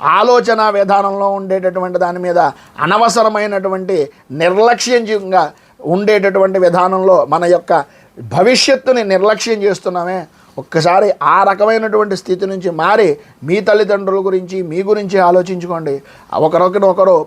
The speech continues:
ప్రేమ అభిమానాన్ని పంచుకుని వ్యక్తం చేసేటటువంటి విధంగా చేయండి కిస్.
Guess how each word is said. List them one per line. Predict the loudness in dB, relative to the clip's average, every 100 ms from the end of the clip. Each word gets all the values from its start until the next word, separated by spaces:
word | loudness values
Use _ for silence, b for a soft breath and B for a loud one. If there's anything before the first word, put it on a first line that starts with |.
| -6
ప్రేమ | -2 -2 0
అభిమానాన్ని | 0 0 -2 -4 -4 -4 -4 -4
పంచుకుని | -6 -8 -6 -4 -4 -8 -14 B B B B -20 -6
వ్యక్తం | -2 -2 2 2 4
చేసేటటువంటి | 2 2 0 0 0 2
విధంగా | 2 2 0
చేయండి | 2 0 0
కిస్. | -4 -6 -6 -4 -4